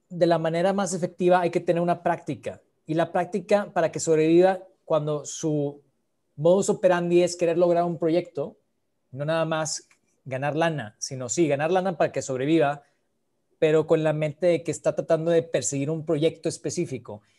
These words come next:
Eso es tan difícil que después decir, "Oye, pero aparte tienes que colgarte la medalla de que quieres cambiar el mundo para bien".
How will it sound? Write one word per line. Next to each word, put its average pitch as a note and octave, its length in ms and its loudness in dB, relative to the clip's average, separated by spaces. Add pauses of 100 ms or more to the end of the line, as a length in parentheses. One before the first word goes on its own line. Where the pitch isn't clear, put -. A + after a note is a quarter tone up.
(460)
Eso A3 260 4
es A3+ 160 -2
tan A#3+ 180 2
difícil F#3+ 600 -4
que E3 140 2
después F#3 360 2
decir, F#3+ 320 2
"Oye, F3 240 2
pero E3 160 0
aparte F#3 360 0
tienes F#3+ 200 -6
que F#3 80 -14
colgarte E3+ 340 0
la F#3+ 80 2
medalla E3 220 2
de F3 80 2
que D#3 80 -2
quieres D#3 160 -6
cambiar D#3 240 -2
el D#3 60 -4
mundo E3 400 -2
para B2+ 180 -2
bien". C3 380 -6